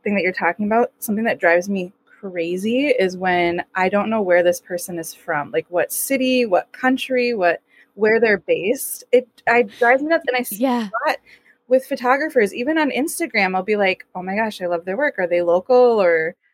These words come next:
Speaker 2: Yeah.
Speaker 1: be like, "Maybe I wanna hire you," or, "Maybe I wanna collaborate with you or meet up," anything. And I'll, there's nothing. It's like,
Speaker 2: Oh my
Speaker 1: well,
Speaker 2: gosh,
Speaker 1: that's
Speaker 2: I bet my Instagram doesn't have anything.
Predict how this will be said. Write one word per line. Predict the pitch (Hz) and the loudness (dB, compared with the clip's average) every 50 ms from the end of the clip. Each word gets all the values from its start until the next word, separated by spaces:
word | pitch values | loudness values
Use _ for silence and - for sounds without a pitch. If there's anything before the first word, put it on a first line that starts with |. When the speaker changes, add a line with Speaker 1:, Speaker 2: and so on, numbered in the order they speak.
| _ _ - | _ _ -10
Speaker 2:
Yeah. | - 214 214 214 208 208 202 185 170 - | -8 -6 -6 -4 -4 -6 -6 -8 -10 -8
Speaker 1:
be | 190 185 190 190 | -4 0 0 2
like, | 180 165 175 - - | 2 2 2 0 -6
"Maybe | 160 160 160 160 185 | -12 -12 -8 -4 -2
I | 190 | -2
wanna | 196 202 208 226 233 | 0 0 -2 -2 -2
hire | 233 294 320 320 302 | -2 -2 -2 -2 -2
you," | 285 233 208 185 180 180 | -2 -2 -2 0 0 -2
or, | 175 - - 175 175 170 170 170 170 | -2 0 0 0 2 2 2 0 0
"Maybe | 170 170 175 196 | -2 -4 -4 -2
I | 202 | -4
wanna | 202 214 233 233 - _ _ | -4 -4 -6 -8 -10 _ _
collaborate | _ - 294 311 294 277 262 - | _ -2 -2 0 2 2 2 2
with | 196 208 - | 0 -4 -6
you | 202 190 175 | -4 -2 -2
or | 170 175 | -2 -2
meet | 180 202 226 247 | -2 -2 0 2
up," | 233 190 - _ _ _ _ _ _ _ _ _ - - | 2 0 0 _ _ _ _ _ _ _ _ _ 0 0
anything. | 247 285 302 277 - 208 180 170 165 170 196 - _ _ _ _ - | 2 2 2 0 0 -2 -2 -2 -4 -8 -12 -14 _ _ _ _ -2
And | 233 233 | 2 4
I'll, | 233 226 220 208 _ _ _ _ | 4 4 2 0 _ _ _ _
there's | 202 247 233 208 220 | 4 4 4 4 0
nothing. | 220 226 - - 226 151 - 180 202 - _ _ _ | -2 -2 -2 -4 -6 -6 -6 -10 -16 -18 _ _ _
It's | _ - | _ -8
like, | 233 202 - _ - | -8 -8 -8 _ -10
Speaker 2:
Oh | 208 | -4
my | 190 190 190 180 | -4 -2 -2 -2
Speaker 1:
well, | 180 180 | -2 -4
Speaker 2:
gosh, | 175 170 - - | -4 -6 -8 -8
Speaker 1:
that's | 226 226 247 240 - | -8 -8 -10 -10 -10
Speaker 2:
I | 185 | -6
bet | 175 190 180 - | -6 -6 -6 -6
my | 196 185 | -6 -6
Instagram | 160 165 175 - - - 175 - 175 175 170 | -4 -4 -6 -8 -10 -14 -10 -8 -8 -8 -8
doesn't | 165 170 160 - 170 160 | -10 -10 -8 -8 -8 -8
have | 156 165 170 165 165 | -6 -6 -6 -6 -6
anything. | 170 165 165 170 170 - - 160 160 160 160 | -8 -6 -6 -6 -6 -6 -8 -8 -8 -10 -12